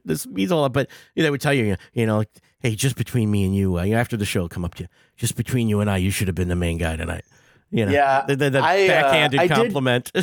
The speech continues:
Speaker 1: <laughs>
Speaker 2: I did get that
Speaker 1: Yeah,
Speaker 2: a lot when I
Speaker 1: I
Speaker 2: was
Speaker 1: bet you
Speaker 2: featuring,
Speaker 1: did.
Speaker 2: and I really didn't like it because
Speaker 1: Yeah.
Speaker 2: they would s-, they're always drunk after the show.
Speaker 1: Yeah, right,
Speaker 2: They would
Speaker 1: right.
Speaker 2: always,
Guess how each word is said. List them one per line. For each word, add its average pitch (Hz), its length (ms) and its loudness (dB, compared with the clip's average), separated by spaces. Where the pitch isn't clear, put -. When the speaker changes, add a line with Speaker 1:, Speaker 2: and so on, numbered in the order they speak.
Speaker 1:
<laughs> - 260 -4
Speaker 2:
I 170 100 2
did 190 360 2
get 175 240 0
that 147 340 2
Speaker 1:
Yeah, 135 400 2
Speaker 2:
a - 20 2
lot 139 280 2
when 143 160 2
I 139 60 4
Speaker 1:
I 135 40 4
Speaker 2:
was 131 140 2
Speaker 1:
bet 113 100 2
you 131 100 4
Speaker 2:
featuring, 120 340 2
Speaker 1:
did. 113 100 -2
Speaker 2:
and 135 160 2
I 151 160 4
really 147 920 2
didn't 131 420 0
like 139 340 0
it - 240 0
because 147 360 2
Speaker 1:
Yeah. 156 180 4
Speaker 2:
they 170 60 2
would 196 120 0
s-, - 120 -12
they're 196 120 4
always 220 280 -2
drunk 131 500 0
after 131 260 0
the 110 100 0
show. 147 220 2
Speaker 1:
Yeah, 175 200 4
right, 165 260 2
Speaker 2:
They 131 60 2
would 135 80 2
Speaker 1:
right. 139 80 2
Speaker 2:
always, 160 440 2